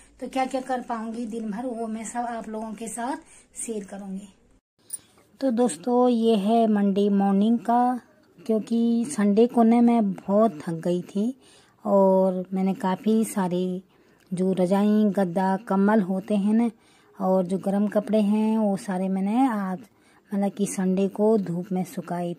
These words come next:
थे, और कुछ तो मैंने समेट लिए थे और कुछ रह गए थे, जो कि पूरा दिन भर मुझे बहुत कम पड़ा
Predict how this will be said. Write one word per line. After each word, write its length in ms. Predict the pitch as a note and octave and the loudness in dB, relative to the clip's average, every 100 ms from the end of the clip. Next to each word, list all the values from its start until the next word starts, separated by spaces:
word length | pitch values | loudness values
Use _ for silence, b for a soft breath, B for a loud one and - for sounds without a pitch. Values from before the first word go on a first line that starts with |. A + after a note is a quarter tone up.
| - | -8
थे, 220 | F3 A3 - b b b b | -6 -6 -8 b b b b
और 600 | G3 F#3 F#3+ G3 G3 G3+ - _ b b - | -4 0 2 2 2 -2 -8 _ b b -6
कुछ 200 | A#3 - | -4 -2
तो 80 | A#3 | 2
मैंने 300 | A3+ A3 A3+ | 4 4 2
समेट 420 | G#3+ G3 F3+ F#3 F3+ | 0 -2 -2 -2 -2
लिए 220 | G3 G3+ | 0 0
थे 300 | - G#3+ A#3 A#3 b b b - | 0 2 2 0 b b b -6
और 100 | F#3+ | -6
कुछ 320 | - F#3+ - | -4 -6 -2
रह 560 | F#3+ F3+ - F#3 F3+ G3 | -4 -4 -6 -2 2 4
गए 280 | G3 G#3+ G#3+ | 4 4 2
थे, 320 | - G#3+ A3+ B3 b b b G#3 | 0 -2 -2 -4 b b b -2
जो 240 | G3 A3+ | 4 4
कि 360 | A3+ A3 A3+ A3+ - | 2 0 0 -2 -4
पूरा 240 | G#3+ G#3+ G#3 | 0 2 2
दिन 240 | G#3 G3 | 2 2
भर 140 | F3+ | 2
मुझे 300 | G3 F#3+ F#3+ F3+ | 2 2 2 0
बहुत 300 | E3+ F#3+ G3+ | 0 -2 0
कम 240 | G3+ G#3 | 0 0
पड़ा 340 | - G3 G3 | 0 -2 -2